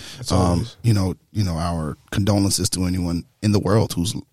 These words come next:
Speaker 2: lost someone due to the pandemic, but, um, or during this time, lost anyone for any reason. Um, but I, I do feel like it was an opportunity.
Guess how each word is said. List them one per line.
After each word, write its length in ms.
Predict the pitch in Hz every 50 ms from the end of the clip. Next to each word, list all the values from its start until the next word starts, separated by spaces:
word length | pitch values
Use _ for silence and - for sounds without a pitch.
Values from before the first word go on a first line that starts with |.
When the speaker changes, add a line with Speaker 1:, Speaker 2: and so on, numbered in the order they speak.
| _ -
Speaker 2:
lost 420 | 95 98 87 85 - - - -
someone 460 | - - 95 87 87 82 78 80 87
due 160 | 95 87 90 92
to 80 | - -
the 60 | 78 -
pandemic, 520 | - 85 85 92 - 76 80 85 - - - _
but, 220 | 90 90 71 - - - - - - - - - - -
um, 240 | - - 85 71 64 - -
or 160 | 98 107 95
during 300 | 104 104 107 101 87 87
this 100 | 107 -
time, 340 | - - 98 95 92 92 90
lost 220 | 98 117 117 -
anyone 380 | 131 131 135 131 131 127 127 -
for 240 | - - - 127 123
any 140 | 143 170 143
reason. 360 | 87 82 78 127 120 117 110 - _ _ _ _ _ _ _ _ _ -
Um, 320 | 80 78 82 76 76 - -
but 140 | - 98 98
I, 100 | 98 95 - - -
I 80 | 101 101
do 180 | 101 98 104 104
feel 240 | - - 87 90
like 220 | 80 82 85 - -
it 40 | 82
was 200 | 82 76 - -
an 100 | 73 71
opportunity. 760 | 78 - - - - 110 95 87 82 78 80 80 80 -